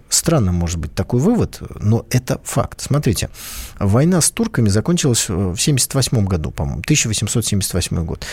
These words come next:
Дальше, с восемь-, в тысяча восемьсот восемьдесят первом году, террористы убили,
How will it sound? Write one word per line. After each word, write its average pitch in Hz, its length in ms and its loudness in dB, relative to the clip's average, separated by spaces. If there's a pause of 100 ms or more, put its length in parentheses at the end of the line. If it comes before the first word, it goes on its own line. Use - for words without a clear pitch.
(380)
Дальше, 139 580 2
с - 200 0
восемь-, 110 500 0
в - 60 -20
тысяча 143 280 2
восемьсот 131 380 0
восемьдесят 120 340 0
первом 120 220 4
году, 135 320 2
террористы 135 440 0
убили, 113 460 2